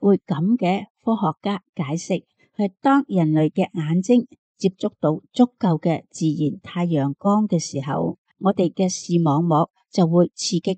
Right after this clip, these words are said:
大腦分泌一種叫做多巴胺嘅神經遞質出嚟。響眼睛發育嘅時候，呢個多巴胺有一個非常關鍵嘅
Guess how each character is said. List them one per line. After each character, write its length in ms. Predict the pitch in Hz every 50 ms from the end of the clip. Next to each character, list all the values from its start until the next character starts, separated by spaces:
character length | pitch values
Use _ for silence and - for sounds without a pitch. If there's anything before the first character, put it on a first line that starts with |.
| - _
大 200 | 165 135 147 151
腦 200 | 151 143 147 143
分 280 | - - 214 208 196
泌 180 | - 226 277 - -
一 100 | 214 208
種 260 | - - 156 151 175
叫 140 | - - 160
做 260 | - - 131 - - _
多 220 | _ 202 185 190 190
巴 240 | - 202 196 196 202
胺 320 | - - 214 233 240 233 - _ _ _
嘅 200 | - 180 180 -
神 340 | - - - - 127 123 117
經 220 | - 196 185 - - _
遞 240 | - 170 156 143 143
質 160 | - 190 180 - _
出 140 | - - 196
嚟。 360 | 180 147 143 156 156 - - - _ _ _ _ _ _ _ _
響 240 | - 180 190 214 - - _ _ _ -
眼 240 | 165 160 170 190
睛 300 | 190 - - 240 240 - - _ _ _
發 160 | 190 160 170
育 180 | 175 165 147 - _
嘅 140 | 180 165 165
時 260 | - - - 135 135
候， 380 | 139 147 139 151 147 - - - _ _ _ _
呢 120 | 277 277
個 180 | - - 185 - - _
多 200 | 226 214 220 -
巴 220 | - 208 202 202
胺 300 | - - 208 208 208 214 -
有 180 | - 170 151 160
一 140 | 170 190 196
個 240 | - - 147 - - _
非 260 | _ 226 226 247 247
常 320 | 247 - 214 151 - - - _
關 320 | - 190 185 190 214 220
鍵 240 | - - 170 151 147
嘅 220 | - 156 135 -